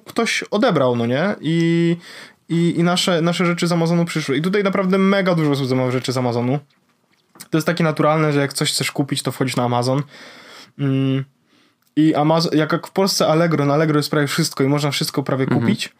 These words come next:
Speaker 1: I to, że zrobi Ama-, Allegro Smart, to jest super opcja, bo faktycznie, tylko że masz minimalną cenę, nie? Tutaj na upartego
Speaker 2: Tak.
Speaker 1: możesz zamówić coś za funta i przyjdzie do ciebie.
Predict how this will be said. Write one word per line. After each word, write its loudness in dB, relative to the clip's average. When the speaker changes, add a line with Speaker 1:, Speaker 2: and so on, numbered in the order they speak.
Speaker 1:
I -2
to, 2
że 0
zrobi 2
Ama-, 2
Allegro 2
Smart, -2
to 0
jest -2
super 0
opcja, 0
bo 0
faktycznie, -6
tylko 0
że 2
masz 0
minimalną 2
cenę, -2
nie? -4
Tutaj 2
na 4
upartego 0
Speaker 2:
Tak. 2
Speaker 1:
możesz 2
zamówić 2
coś 0
za 0
funta 0
i 0
przyjdzie -2
do -4
ciebie. -2